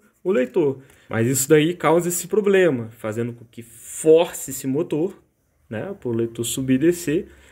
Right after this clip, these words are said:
E às vezes ele vai levando tranco numa boa, só que chega um tempo que ele pode sobreaquecer essa peça aqui e ela queimar, que é essa peça aqui que controla os motores,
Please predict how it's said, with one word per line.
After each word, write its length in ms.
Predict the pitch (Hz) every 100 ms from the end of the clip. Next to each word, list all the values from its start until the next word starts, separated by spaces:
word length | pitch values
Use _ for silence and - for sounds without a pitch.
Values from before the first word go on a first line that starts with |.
| _ _
E 120 | 226 302
às 120 | 254
vezes 300 | 214 220 233
ele 180 | 254 269
vai 400 | 269 285 320 349
levando 460 | 370 381 349 349
tranco 340 | 349 311 294 294
numa 140 | 339
boa, 400 | 359 320 185 131
só 140 | 120 139
que 120 | -
chega 300 | - 240 220
um 80 | 170
tempo 400 | - 196 262 -
que 80 | 127
ele 100 | 120
pode 520 | 127 127 127 120 113 - _ _
sobreaquecer 880 | - - 254 262 196 180 120 -
essa 180 | 117 -
peça 340 | - 170 165 208
aqui 360 | - 214 302 - _ _
e 80 | 226
ela 200 | 233 254
queimar, 420 | - 269 214 202 - _ _
que 80 | -
é 20 |
essa 140 | 117 131
peça 260 | 135 135
aqui 160 | 143 165
que 80 | -
controla 480 | - 202 185 180 190
os 80 |
motores, 800 | 190 220 226 202 180 143 - -